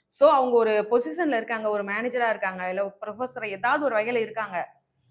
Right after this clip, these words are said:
ஒரு நார்மலான ஒரு பீப்புளா இருக்கும்போது அவங்க கிட்ட நம்ம வந்து நீங்க இந்த இதை பண்ணாதீங்க அப்படின்னு சொல்லி ஒரு பாசமா சொல்லணும்.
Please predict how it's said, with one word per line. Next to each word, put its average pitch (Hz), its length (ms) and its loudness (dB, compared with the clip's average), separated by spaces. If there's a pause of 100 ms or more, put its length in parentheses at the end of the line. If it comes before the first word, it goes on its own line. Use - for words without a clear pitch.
ஒரு 214 140 0
நார்மலான 262 500 2
ஒரு 269 180 2
பீப்புளா 247 300 -2
இருக்கும்போது 208 360 -2
அவங்க 247 320 0
கிட்ட 277 260 -2
நம்ம 262 240 -2
வந்து 285 380 -2 (200)
நீங்க 247 260 0
இந்த 240 240 2
இதை 254 140 0
பண்ணாதீங்க 269 440 2
அப்படின்னு 240 180 -4
சொல்லி 269 160 -2
ஒரு 285 160 0
பாசமா 269 380 2 (100)
சொல்லணும். 180 320 -8